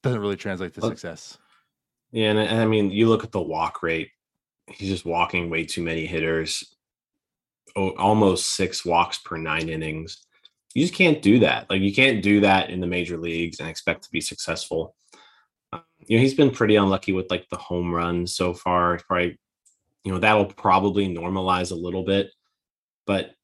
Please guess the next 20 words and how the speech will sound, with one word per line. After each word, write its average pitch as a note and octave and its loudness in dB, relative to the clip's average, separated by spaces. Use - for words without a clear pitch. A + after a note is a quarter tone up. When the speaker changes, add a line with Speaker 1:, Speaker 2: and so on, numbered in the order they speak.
Speaker 2:
you G2 -6
can't, A2+ 0
you G2+ -4
can't A#2 -2
walk G#2 0
people. - -10
Like, F#2 -6
you G2+ -2
can't B2 2
walk G#2 4
that E2+ -2
many E2 -8
people D#2 -10
and F#2+ 0
not G2+ 6
have G2+ 0
swing G2 -4
and F2 -6
miss D#2 -8
stuff - -8